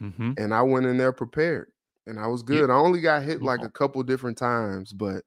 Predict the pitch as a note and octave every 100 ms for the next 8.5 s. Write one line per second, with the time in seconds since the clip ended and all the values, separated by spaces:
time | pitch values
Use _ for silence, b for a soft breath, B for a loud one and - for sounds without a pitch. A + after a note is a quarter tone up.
0 | _ _ _ G#2 G#2 B2 G2+ C3+ B2+ B2
1 | A2 A2 A2+ A2+ C3 B2 B2+ D3+ C3+ A2
2 | - C3 B2+ A2 A#2 A2+ G2 - G#2 C3+
3 | C#3+ A2 G#2 A2 G2 G2+ - _ _ _
4 | _ - A2 C3 C3+ C#3 B2+ A#2 G#2 G2+
5 | G#2+ C3 B2 A2 G#2 G2+ F#2+ G2 G#2+ F#2
6 | F#2+ F2+ - G#2 G2 A2 G2 - _ F#3+
7 | D3+ _ _ b b b b b b -
8 | C#3+ C3+ C3 B2+